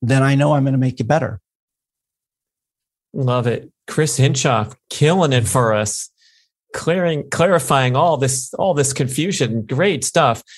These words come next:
Speaker 2: Uh, tell us about your programming, where we can connect with you and all that good stuff.
Speaker 1: So the best place is aerobic capacity dot com. Uh, there's different types of programming. Um,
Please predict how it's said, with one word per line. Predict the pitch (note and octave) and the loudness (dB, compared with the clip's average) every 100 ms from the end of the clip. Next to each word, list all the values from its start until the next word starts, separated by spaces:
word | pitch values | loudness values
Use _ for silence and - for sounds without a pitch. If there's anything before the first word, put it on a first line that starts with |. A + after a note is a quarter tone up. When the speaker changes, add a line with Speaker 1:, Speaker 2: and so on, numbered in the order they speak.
| - | -8
Speaker 2:
Uh, | E3 C3+ C3 B2+ C3+ | 0 2 2 2 0
tell | C#3 E3+ F#3 | -2 -2 -2
us | - | 0
about | E3+ D#3 | 0 0
your | C#3+ | -2
programming, | C#3 D#3+ D3+ D3 C#3 C3+ B2+ | -2 -2 0 -2 -2 -4 -2
where | B2+ | 0
we | C3 | 0
can | C3 B2+ | 0 -2
connect | B2+ B2+ B2+ B2+ | 0 -2 -2 -2
with | A#2+ B2+ | -4 -2
you | A#2 A2+ | -2 -2
and | A2+ | -2
all | A2 | -4
that | A2+ A2+ | -4 -6
good | - G#2+ | -6 -10
stuff. | - A2 - _ _ _ _ _ | -6 -8 -8 _ _ _ _ _
Speaker 1:
So | - F#3+ | 0 2
the | E3 | 4
best | D3 A3+ - | 4 2 2
place | F3+ F3 - | 2 2 0
is | C#3+ | 0
aerobic | B2 C3+ C#3 - | 2 2 0 -4
capacity | C3+ C3 B2+ - C#3 | -2 0 0 -2 -4
dot | A#2+ B2+ - | 0 0 0
com. | - C3 D#3 D#3+ D3 _ - B2+ | 0 2 2 -4 -12 _ -18 -10
Uh, | A#2 A#2 A#2+ A#2+ A#2+ A#2 G2+ | -4 -2 0 0 0 -2 0
there's | B2 A#2 | 0 -2
different | - D3+ D#3 C3 | -2 -2 -2 0
types | C3+ C3 - | 0 2 -4
of | A#2 | -4
programming. | - C3 B2 C3+ C3 C3 B2+ A#2 | 0 0 2 2 2 2 0 -2
Um, | - A#2+ B2+ A2+ | 0 0 0 -2